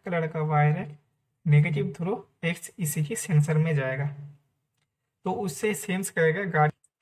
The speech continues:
गाड़ी हमारा ओवरहीटिंग हो रहा है या नहीं। अगर गाड़ी ओवरहीटिंग हो जाएगा तो radiator और कन-, radiator जो fan होगा वो हमारा on हो जाएगा।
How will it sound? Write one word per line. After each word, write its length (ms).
गाड़ी 340
हमारा 400
ओवरहीटिंग 640
हो 140
रहा 120
है 80
या 160
नहीं। 220
अगर 240
गाड़ी 300
ओवरहीटिंग 480
हो 140
जाएगा 360
तो 100
radiator 480
और 120
कन-, 300
radiator 440
जो 160
fan 300
होगा 220
वो 80
हमारा 320
on 220
हो 80
जाएगा। 340